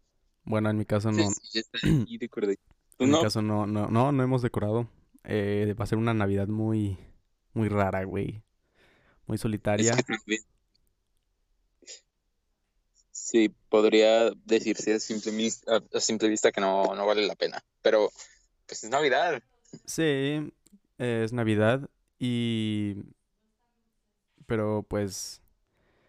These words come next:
Speaker 1: no sé, ya, ya no
Speaker 2: No le
Speaker 1: es,
Speaker 2: hagas
Speaker 1: ya, ya no hay tanto espíritu navideño en medio de una pandemia. <laughs> El
Speaker 2: No
Speaker 1: contexto
Speaker 2: le hagas caso al, al recibo de la luz, eso no, <laughs> no, es problema aparte.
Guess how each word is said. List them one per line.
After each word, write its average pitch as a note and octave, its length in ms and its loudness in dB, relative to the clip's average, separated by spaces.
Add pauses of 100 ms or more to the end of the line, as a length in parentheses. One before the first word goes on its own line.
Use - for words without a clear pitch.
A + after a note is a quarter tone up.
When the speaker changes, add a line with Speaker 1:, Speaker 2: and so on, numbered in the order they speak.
(140)
Speaker 1:
no B2 140 -6
sé, G#2 560 -2 (500)
ya, G#2+ 300 0
ya A2 140 0
no A#2+ 100 0
Speaker 2:
No C3+ 80 2
le C3+ 80 2
Speaker 1:
es, C#3 100 2
Speaker 2:
hagas - 440 -14
Speaker 1:
ya, A#2+ 180 -2
ya A#2+ 120 0
no B2 80 -2
hay C3 100 -4
tanto A#2 720 -2
espíritu A#2 440 -2
navideño G#2 600 0
en G2+ 100 -2
medio G2+ 200 0
de G2+ 60 0
una G2 160 -2
pandemia. G2 580 -6 (260)
<laughs> - 760 -10
El A2 100 -8
Speaker 2:
No - 60 -14
Speaker 1:
contexto A2+ 460 -4
Speaker 2:
le A#2 60 2
hagas B2 320 -4
caso B2+ 260 -8
al, G#2+ 500 -8 (920)
al A2 180 0
recibo A#2 320 -6
de B2 80 2
la G#2 140 2
luz, G2 400 -8
eso A#2+ 240 -8
no, B2 440 -2
<laughs> - 80 -18
no, D#3 240 2
es A#2+ 360 2
problema C3 500 4
aparte. A2 460 0